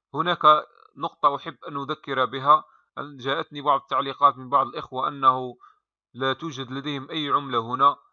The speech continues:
رغم أنهم يقوموا بالتعدين. صراحة هذه النقطة، آه، لا أفهمها كثيرا، لكن كما تلاحظون أنا جميع العملات التي عدنتها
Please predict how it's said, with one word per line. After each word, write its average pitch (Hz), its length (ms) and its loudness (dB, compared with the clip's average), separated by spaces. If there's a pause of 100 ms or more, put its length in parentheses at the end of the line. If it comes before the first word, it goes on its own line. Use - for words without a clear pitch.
(120)
رغم 135 300 4
أنهم 135 440 -2
يقوموا 127 480 -10
بالتعدين. 120 680 -8 (1120)
صراحة 156 480 8
هذه 156 480 -4
النقطة، 151 560 0 (800)
آه، 131 720 2
لا 151 200 -2
أفهمها 151 380 0
كثيرا، 147 400 -8
لكن 151 360 -4
كما 147 220 -4
تلاحظون 135 640 -4 (400)
أنا 143 200 -2
جميع 143 380 -4
العملات 135 420 -4
التي 135 260 -8
عدنتها 123 600 -4